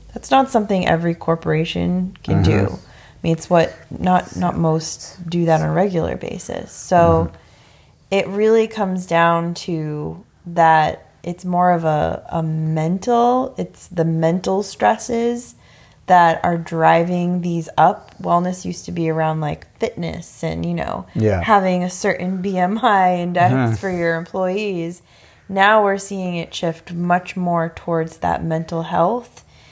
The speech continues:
Speaker 1: And we wanted to kind of address, um, ways that, that it can be successful and kind of, you know, from an employee standpoint, what,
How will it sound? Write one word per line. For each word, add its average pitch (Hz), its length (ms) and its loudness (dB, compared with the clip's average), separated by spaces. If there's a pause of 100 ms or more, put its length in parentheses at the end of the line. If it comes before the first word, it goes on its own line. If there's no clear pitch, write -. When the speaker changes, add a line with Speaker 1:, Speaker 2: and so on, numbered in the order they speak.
(360)
Speaker 1:
And 220 200 0
we 262 120 2
wanted 294 360 2
to 277 80 0
kind 247 320 0
of 214 120 -4
address, 185 1000 2 (240)
um, 175 760 0 (720)
ways 185 640 -4
that, 170 720 2 (1400)
that 185 240 4
it 180 120 0
can 196 200 -2
be 185 180 -2
successful 175 880 -2
and 175 300 -2
kind 190 280 0
of, 185 120 0
you 185 80 0
know, 175 140 2
from 175 460 2
an 175 140 0
employee 226 680 2
standpoint, 202 1080 -2
what, 175 840 2